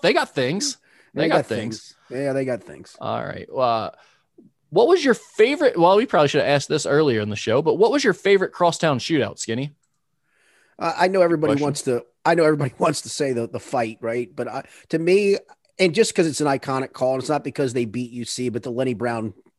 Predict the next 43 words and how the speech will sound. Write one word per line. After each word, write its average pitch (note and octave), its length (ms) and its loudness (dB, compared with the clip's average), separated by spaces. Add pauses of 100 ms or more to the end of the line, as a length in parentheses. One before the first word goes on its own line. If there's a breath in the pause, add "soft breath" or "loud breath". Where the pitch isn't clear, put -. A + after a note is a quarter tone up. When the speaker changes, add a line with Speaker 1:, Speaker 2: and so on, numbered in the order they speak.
(220)
Speaker 2:
basket A#2+ 380 -4
when A#2+ 80 -6
they A2 100 -6
beat G#2 240 -10
number A2 200 -8
one G#2 180 -8
U G2 160 -12
C. G2 240 -12
It's A2+ 100 -14
still G#3+ 160 -2
the D#3 80 -2
most B2+ 200 -4
iconic A2 420 -8
call, G#2 400 -8 (320 loud breath)
in C3 100 -4
my B2+ 140 0
opinion. A#2+ 300 -4
Such - 240 -2
a F3+ 80 0
homer D3+ 400 -2
call C#3+ 260 2
by C3 160 -2
Andy B2+ 240 -4
McWilliams, A#2+ 640 -4 (420 soft breath)
but E3 200 2
just - 360 0 (400)
so G3 320 4
spot A2+ 380 -4
on. G#2+ 280 -6
It E3 160 -6
just F3+ 200 -2
was. G#2+ 600 -6 (1000)
Speaker 1:
Oh, D#3+ 160 6
it's, G#2 240 -6
it's C#3 220 -2
great. G2+ 340 -4
And E3+ 180 2
I E3+ 60 4
mean, F3 200 0
that, F#3 320 2 (300)
that F#3 240 2
moment D3+ 720 4
was A#2 760 0